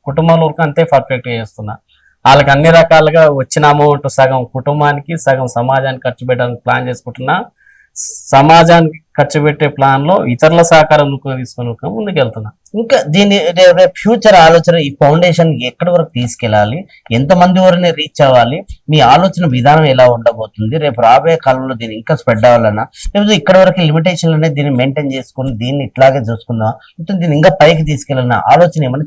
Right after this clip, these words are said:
Speaker 2: చేస్తా ఉన్నారా?
Speaker 1: చేస్తున్నాం. ఎందుకు చేస్తున్నాం అంటే మా ఫౌండేషన్ ద్వారా ఈ యొక్క చిన్న కార్యక్రమాలు చేస్తేనే ఇంత వి-, ఇంత సమస్య ఉందా ఈ సమాజంలో, ఇంత ఇబ్బందులు ఉన్నాయా, ఈ సమాజానికి యంత్రాంగం ఇచ్చే,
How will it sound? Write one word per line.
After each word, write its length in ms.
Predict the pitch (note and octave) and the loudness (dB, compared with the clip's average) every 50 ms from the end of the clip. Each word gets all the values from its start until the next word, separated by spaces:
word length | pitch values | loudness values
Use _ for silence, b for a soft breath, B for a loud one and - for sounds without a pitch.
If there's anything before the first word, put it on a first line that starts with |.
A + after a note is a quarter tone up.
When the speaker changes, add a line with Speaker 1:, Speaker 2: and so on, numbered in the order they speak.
| - A#2+ | -6 -6
Speaker 2:
చేస్తా 280 | A2+ - - B2+ A#2 | -8 -4 -2 0 0
ఉన్నారా? 380 | A2 G2 F#2 F#2 F#2 F2+ F#2 - - _ _ _ _ _ - - | 0 0 -2 -4 -4 -4 -4 -6 -8 _ _ _ _ _ -8 -2
Speaker 1:
చేస్తున్నాం. 540 | B2+ C3 C3+ - - D3+ C3+ A#2+ A#2 A#2+ A#2+ | -2 -2 -2 -2 -6 -6 -6 -6 -6 -8 -10
ఎందుకు 320 | A#2+ A#2+ B2 C3 C#3 C#3+ | -8 -6 -6 -6 -6 -4
చేస్తున్నాం 480 | D3+ D#3 D#3 D3+ - - C3 B2+ B2 A#2+ | 0 -2 -2 -2 -4 -8 -6 -6 -4 -4
అంటే 580 | A#2 A2+ A2 - C3 C#3+ E3+ F#3 - F#3+ - - _ _ _ _ _ _ - | -6 -6 -6 -6 -4 -2 -2 -2 -4 -6 -10 -16 _ _ _ _ _ _ -8
మా 260 | B2+ B2 C3 C#3 C#3+ | -2 0 2 2 2
ఫౌండేషన్ 640 | C3+ - C#3 C#3 C#3+ D3 D#3 E3+ E3 E3 F3 E3 E3 | 2 0 0 0 0 2 2 0 0 0 0 0 2
ద్వారా 420 | D#3+ D#3 D3+ D3+ D#3 D#3+ F3 G3+ - _ _ _ _ _ _ _ _ _ - | 4 4 4 4 4 4 2 2 0 _ _ _ _ _ _ _ _ _ -2
ఈ 80 | C#3+ D#3 | 2 4
యొక్క 180 | E3 E3 E3 D#3+ | 4 4 4 2
చిన్న 300 | - - C#3+ C#3+ D3 D#3+ | -2 -2 -2 0 0 0
కార్యక్రమాలు 840 | D#3+ - E3 E3+ E3 E3 E3 D#3+ D#3+ D#3 D#3 D#3 D#3 D3+ D3 D3+ | 4 4 4 6 6 4 2 2 2 0 2 2 2 0 0 0
చేస్తేనే 320 | D3 C#3 - D#3 D#3 E3+ F#3 | -2 -2 -2 -2 -2 -2 -2
ఇంత 320 | F3 D3 C#3+ D3 C#3+ - D3+ | -2 0 0 -2 0 4 4
వి-, 440 | D3 D3 D3 D3 D3 C#3 C#3+ D3 - | 4 4 2 0 -2 -2 -4 -8 -6
ఇంత 460 | D3 D3 D3 D3+ D3+ D3+ D3 - D#3+ | -4 -4 -2 -2 -2 -4 -2 0 0
సమస్య 760 | C#3+ - - C#3+ C#3 D3 D#3+ D#3 - - E3+ D#3 D3+ D#3 D#3 D3 | 0 2 0 -2 0 2 0 0 0 2 2 4 6 6 4 4
ఉందా 420 | C#3+ C#3+ C#3 C3+ C3+ C#3 C#3 C3+ | 2 0 -2 0 2 4 4 4
ఈ 140 | C3 B2+ B2 | 2 0 -4
సమాజంలో, 840 | B2 - B2+ B2+ B2+ B2+ B2+ B2+ B2 B2 A#2+ A#2+ A#2+ B2 B2 A#2+ - _ _ _ _ _ - | -8 -6 -6 -4 -2 -2 -4 -2 -4 -6 -8 -6 -4 -2 -4 -4 -4 _ _ _ _ _ -8
ఇంత 160 | B2+ B2+ C3 | -6 -2 0
ఇబ్బందులు 480 | C#3+ C#3 B2+ B2+ C#3 C#3+ C#3 C3+ C3+ C3 | 0 0 0 2 2 2 2 0 -4 -4
ఉన్నాయా, 320 | B2 A#2+ A#2+ A#2+ A#2 A#2 - _ b b b b b - | -4 -4 -2 -2 -2 -4 -6 _ b b b b b -2
ఈ 100 | D3 C#3+ | -2 -2
సమాజానికి 960 | - - C#3+ C#3+ D3+ D#3+ E3+ F3+ E3+ F#3 F3+ F3 E3+ E3+ E3+ - G#3 F3+ C#3+ | 2 2 4 4 4 4 2 2 2 4 4 4 4 2 -2 -4 -4 -2 0
యంత్రాంగం 560 | C#3+ - C#3+ - F3+ F#3 F#3+ F#3 F#3 F#3 F3+ | 0 0 2 2 4 4 4 4 2 0 0
ఇచ్చే, 320 | E3+ E3 - - E3+ E3+ | -2 -4 -2 -2 -2 -2